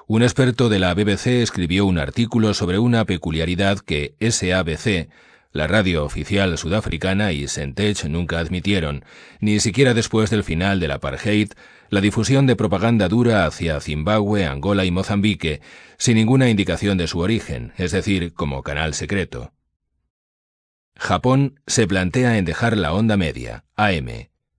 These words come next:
Los radiodifusores comerciales japoneses propusieron el miércoles una revisión de la ley de radiodifusión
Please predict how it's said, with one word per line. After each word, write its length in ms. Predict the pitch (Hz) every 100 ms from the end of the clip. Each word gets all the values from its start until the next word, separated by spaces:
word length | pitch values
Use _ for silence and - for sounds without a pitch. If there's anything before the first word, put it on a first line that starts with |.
| _ _ _ _ _ -
Los 360 | 95 104 107
radiodifusores 960 | 113 95 113 107 104 101 107 139 139 135
comerciales 600 | - 87 78 104 104 78
japoneses 760 | - 107 98 101 95 98 82 - _ - - - -
propusieron 600 | 110 107 120 139 123 110
el 120 | 85
miércoles 580 | 98 110 107 117 117 -
una 300 | 92 98 92
revisión 640 | 87 78 78 117 113 117
de 80 | 95
la 80 | 76
ley 240 | 90 101
de 220 | 87 76
radiodifusión 1000 | 69 80 78 78 107 - 85 110 107 101